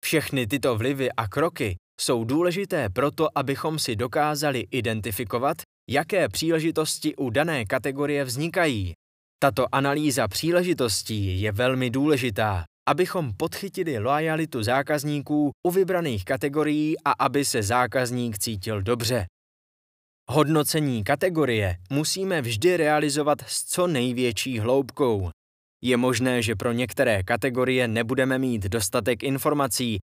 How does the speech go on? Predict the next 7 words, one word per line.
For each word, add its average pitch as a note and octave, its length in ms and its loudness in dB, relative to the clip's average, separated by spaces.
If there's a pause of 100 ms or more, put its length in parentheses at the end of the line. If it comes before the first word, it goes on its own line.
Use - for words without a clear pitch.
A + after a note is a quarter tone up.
(120)
které F3+ 280 6
jsou D#3+ 200 0
hlavně B2+ 480 2
z - 100 -2
číselného F3 800 -2
pohledu D#3+ 460 0
potřeba. D#3+ 500 0